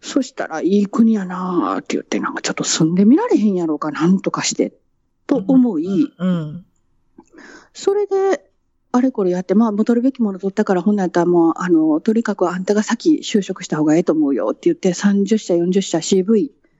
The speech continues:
Speaker 1: 全部書くんですよね。履歴書を送って。
Speaker 2: うん。うん。うん。うん。
Speaker 1: で、送ったんですけど、まあ、ビザが日本人夫婦でないもんだから、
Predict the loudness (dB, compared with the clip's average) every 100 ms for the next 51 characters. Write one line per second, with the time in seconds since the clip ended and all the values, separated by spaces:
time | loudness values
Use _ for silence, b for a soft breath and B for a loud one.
0 | _ _ -2 0 0 -2 -2 -2 -4 0
1 | 0 2 0 2 2 0 -2 -2 -2 -2
2 | -6 -4 -8 -6 -4 -4 -4 -10 B B
3 | B B B B B B B B 0 4
4 | 4 4 2 0 -2 0 -2 -4 -4 -4
5 | -4 -4 0 2 2 0 0 2 2 0
6 | -2 0 2 2 2 0 2 0 0 0
7 | 0 2 4 4 0 -2 -8 -4 -2 -2